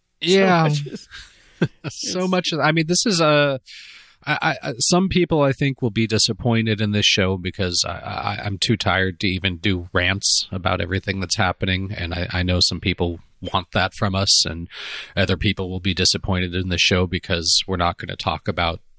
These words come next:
Speaker 2: virtual C E S very much, and it's gonna be political. There's no winning
Speaker 1: Well, they,
Speaker 2: here.
Speaker 1: we never talk about C E S, so that's okay.
Speaker 2: That's true.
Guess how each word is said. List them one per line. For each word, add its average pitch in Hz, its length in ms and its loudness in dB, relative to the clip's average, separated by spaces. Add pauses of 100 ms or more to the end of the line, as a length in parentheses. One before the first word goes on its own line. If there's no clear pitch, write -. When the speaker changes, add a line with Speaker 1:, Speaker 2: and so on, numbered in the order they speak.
(180)
Speaker 2:
virtual 101 500 0
C - 280 2
E 87 200 0
S 104 100 2 (160)
very 95 240 -2
much, 92 320 -2
and 78 160 -8
it's 85 220 -6
gonna 104 240 0
be 101 160 0
political. 98 560 -2 (600)
There's 131 160 4
no 156 140 6
winning 113 300 2
Speaker 1:
Well, 202 80 2
they, - 60 4
Speaker 2:
here. 120 220 2 (480)
Speaker 1:
we 226 120 4
never 247 240 2
talk 170 240 0
about 139 260 2
C 120 300 0
E 110 60 0
S, 117 160 -2
so 160 60 -2
that's 226 220 -2
okay. 220 600 -2 (100)
Speaker 2:
That's 117 280 0
true. 175 380 0